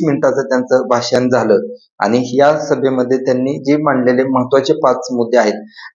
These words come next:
ते मुद्दे कोणते आहेत हे या ठिकाणी मी तुम्हाला सांगतोय. सर्वात महत्त्वाचं ही जी सभा झाली ती म्हणजे रंभापुरा येथे. या स-, रंभापुराच्या सभेचं वैशिष्ट्य सांगताना त्यांनी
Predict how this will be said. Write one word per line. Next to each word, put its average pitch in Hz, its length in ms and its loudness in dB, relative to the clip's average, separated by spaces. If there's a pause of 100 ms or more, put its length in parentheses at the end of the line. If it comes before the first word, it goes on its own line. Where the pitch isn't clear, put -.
ते 151 40 6
मुद्दे 151 280 2
कोणते 139 320 0
आहेत 107 140 2
हे 123 480 0
या 110 60 4
ठिकाणी 110 400 0
मी 113 160 2
तुम्हाला 104 360 0
सांगतोय. 101 480 -6 (720)
सर्वात 170 400 2
महत्त्वाचं 156 480 2
ही 123 380 -2
जी 139 140 0
सभा 143 280 0
झाली 120 380 0
ती 139 120 -2
म्हणजे 135 240 2
रंभापुरा 123 540 2
येथे. - 200 -2 (500)
या 147 520 2
स-, 143 400 0
रंभापुराच्या 151 840 2
सभेचं 151 540 0
वैशिष्ट्य 147 440 -2
सांगताना 143 440 0
त्यांनी 131 540 -2